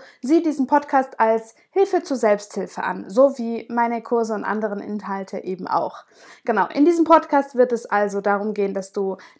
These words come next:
dir die Kopfhörer reinstöpselst oder das anschaust, anhörst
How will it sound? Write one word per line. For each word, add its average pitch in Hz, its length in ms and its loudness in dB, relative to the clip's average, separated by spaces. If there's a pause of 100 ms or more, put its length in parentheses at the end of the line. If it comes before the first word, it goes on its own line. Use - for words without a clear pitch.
dir 233 80 -6
die 202 320 -6 (100)
Kopfhörer 320 560 4
reinstöpselst 311 760 0
oder 240 160 2
das 208 220 -6
anschaust, 269 640 -2 (280)
anhörst 254 600 0